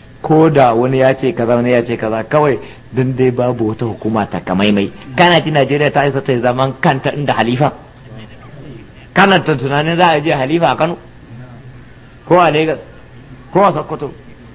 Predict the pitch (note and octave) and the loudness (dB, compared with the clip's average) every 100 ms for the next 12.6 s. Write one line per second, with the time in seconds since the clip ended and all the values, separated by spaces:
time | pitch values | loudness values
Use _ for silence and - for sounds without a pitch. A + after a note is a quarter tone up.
0 | - - - G3 F#3+ F3 E3 D#3 D#3+ C#3 | -8 -6 -2 0 2 4 2 2 -2 -4
1 | C3+ D3 C#3 C#3 C3 B2+ A#2 A2+ - G3+ | -6 -6 -4 -2 0 -2 -2 -6 0 2
2 | B3 A3+ A3+ F#3 G#3 G#3+ G#3+ G#3 F#3 F3 | 2 2 0 -2 -6 -6 -6 -2 0 0
3 | D#3+ D3+ C#3 C#3+ C#3+ C3+ D3 C3 A2+ G2+ | 0 0 -2 -2 -2 -2 0 -2 -2 -6
4 | A2+ G2+ - - - - - - - - | -8 -8 -18 -20 -20 -20 -20 -20 -20 -20
5 | - - - - - - - - - - | -20 -20 -20 -20 -20 -20 -20 -20 -20 -20
6 | - - - A#2+ C#3+ D3 C#3+ A#2 A#2 A2+ | -20 -20 -4 0 2 2 2 2 2 0
7 | G2+ F2+ - - - A3+ G3 F3+ D#3+ D#3 | -2 -6 -16 -2 4 6 6 4 2 0
8 | C#3 - - B3+ B3+ G#3 - - - C4+ | -4 -10 -2 0 4 2 0 -10 0 2
9 | C#4+ - G#3 E3 C3+ - F#3 G3 F3 - | 2 -2 -2 -2 -6 -2 0 0 -2 -6
10 | G3+ G3+ E3+ C#3 - - D#4+ D#4 C#4+ A#3 | -2 -2 -4 -6 -8 -8 -4 -2 0 0
11 | F3+ D#3+ - C4 C4+ A#3+ G3 E3+ E3+ D3 | 0 -6 -2 0 2 2 0 -2 -4 -4
12 | D#3 D3 C3+ B2+ A2 F#2 | -8 -8 -8 -8 -10 -10